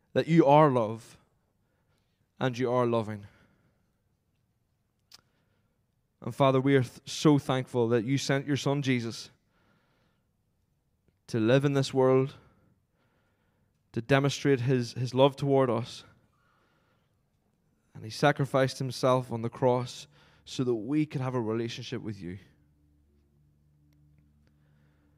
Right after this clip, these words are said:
And when we step into that relationship, we're called to a life that, that, that says that I love you, God, and I love others. And Father, I pray this morning, if there's someone here this morning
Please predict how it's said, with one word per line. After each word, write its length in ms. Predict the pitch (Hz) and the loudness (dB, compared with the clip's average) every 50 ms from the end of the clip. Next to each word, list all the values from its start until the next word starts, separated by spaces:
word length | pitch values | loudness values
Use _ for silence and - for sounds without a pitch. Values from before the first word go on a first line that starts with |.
| _ _ _ _ _ _ _ - | _ _ _ _ _ _ _ -10
And 100 | 120 127 | -6 -4
when 120 | 131 131 135 | -2 0 0
we 80 | 143 | 0
step 260 | - - 175 151 - | 2 4 4 4 4
into 160 | 160 147 135 147 | 4 2 2 2
that 160 | 143 139 135 | 2 2 2
relationship, 580 | 135 135 135 139 135 - 143 131 - 139 120 | 2 2 2 2 0 -2 -4 -6 -6 -6 -4
we're 120 | - 135 123 | -4 -4 -6
called 400 | - - 135 131 135 139 139 - | -4 0 2 4 4 4 2 2
to 140 | - 139 123 | 0 0 0
a 20 | |
life 340 | 117 117 117 123 131 135 - | 2 2 2 0 0 -2 -2
that, 220 | - 127 123 113 - - - - _ _ - | -4 -4 -4 -4 -8 -20 -20 -20 _ _ -4
that, 260 | 123 120 113 - - | -4 -4 -4 -6 -8
that 160 | - 123 113 | -6 -6 -6
says 340 | - - 147 135 135 135 117 | -4 0 2 2 2 2 0
that 100 | 127 117 | 0 -2
I 120 | 113 110 113 | 0 0 0
love 300 | 117 131 147 156 143 143 | 4 4 4 4 2 -2
you, 80 | 151 | -4
God, 400 | 143 - 135 131 151 180 180 170 - - - _ _ _ _ _ _ _ _ _ _ _ _ _ _ _ _ _ _ _ _ _ _ _ _ _ - | -2 0 0 0 0 -2 -4 -6 -10 -16 -20 _ _ _ _ _ _ _ _ _ _ _ _ _ _ _ _ _ _ _ _ _ _ _ _ _ -16
and 100 | 107 110 | -12 -8
I 60 | 110 | -6
love 240 | 110 110 107 110 104 | -4 -4 -4 -2 -2
others. 400 | 104 98 101 101 104 - - - _ _ _ _ _ _ _ _ _ _ _ _ _ _ _ _ _ _ _ _ _ _ _ _ _ _ _ _ _ _ | -4 -4 -6 -8 -12 -12 -16 -20 _ _ _ _ _ _ _ _ _ _ _ _ _ _ _ _ _ _ _ _ _ _ _ _ _ _ _ _ _ _
And 100 | - 123 | -12 -4
Father, 280 | - - 135 135 131 123 | 0 2 4 6 6 6
I 100 | 123 127 | 4 4
pray 200 | - - 143 131 | 4 4 2 2
this 220 | 123 123 117 - | 2 0 -2 -4
morning, 300 | - 120 117 120 123 120 | -4 -4 -4 -4 -4 -4
if 140 | 120 113 - | -4 -6 -4
there's 340 | - 120 117 110 - - - _ - - - _ _ | -4 -4 -4 -6 -8 -12 -18 _ -20 -20 -20 _ _
someone 300 | - - 151 143 143 139 | -4 -2 0 2 2 2
here 160 | 131 135 139 131 | 2 2 2 2
this 180 | 131 123 - | 0 -2 -4
morning 340 | - 131 123 123 127 123 | -2 -2 0 0 -2 -4